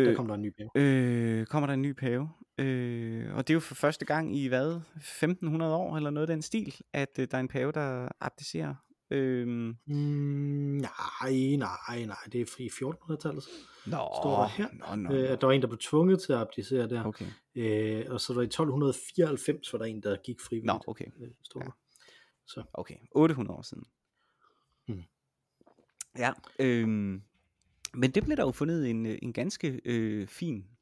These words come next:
Speaker 2: øh, løsning, øh, på, øh, kunne man, kan man sige.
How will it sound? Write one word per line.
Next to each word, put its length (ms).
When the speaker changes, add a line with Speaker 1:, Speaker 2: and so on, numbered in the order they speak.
Speaker 2:
øh, 80
løsning, 420
øh, 320
på, 240
øh, 280
kunne 140
man, 240
kan 120
man 100
sige. 260